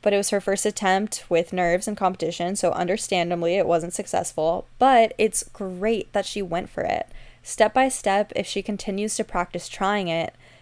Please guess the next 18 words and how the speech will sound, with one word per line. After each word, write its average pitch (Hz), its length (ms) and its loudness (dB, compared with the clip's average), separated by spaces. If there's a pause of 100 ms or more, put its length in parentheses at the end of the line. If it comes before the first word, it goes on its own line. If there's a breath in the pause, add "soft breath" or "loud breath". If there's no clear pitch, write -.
she's 202 240 -4
gonna 208 200 0
get 202 140 4
more 196 160 2
comfortable, 185 680 2
and 165 440 -4 (160)
she - 200 -4
just 180 180 -2
has 175 200 2
such - 180 -4
a 196 60 0
big 165 260 0
opportunity 165 760 -4
to - 140 -6
be 165 140 -6
super 185 680 -2
competitive 160 600 -6
globally - 560 -4